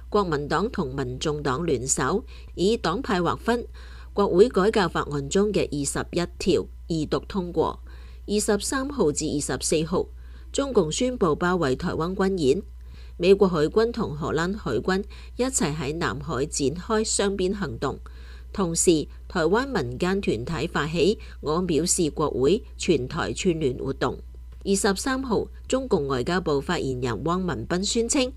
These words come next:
台獨勢力將頭破血流。當日，台灣國軍海軍海風大隊嘅飛彈車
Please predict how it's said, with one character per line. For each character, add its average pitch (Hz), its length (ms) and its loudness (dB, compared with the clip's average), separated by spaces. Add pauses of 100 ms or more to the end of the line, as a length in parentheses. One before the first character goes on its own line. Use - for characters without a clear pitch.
(200)
台 151 220 0
獨 151 140 0
勢 175 280 0
力 151 140 4
將 196 320 2
頭 - 220 -4
破 127 180 -4
血 - 180 2
流。 - 140 2 (560)
當 226 200 2
日， 214 80 4 (360)
台 170 200 4
灣 240 280 4
國 156 240 2
軍 233 240 2
海 160 260 -2
軍 226 320 2
海 - 240 -2
風 240 240 -4
大 135 220 2
隊 131 180 2
嘅 170 200 0
飛 190 200 2
彈 147 260 -2
車 233 260 2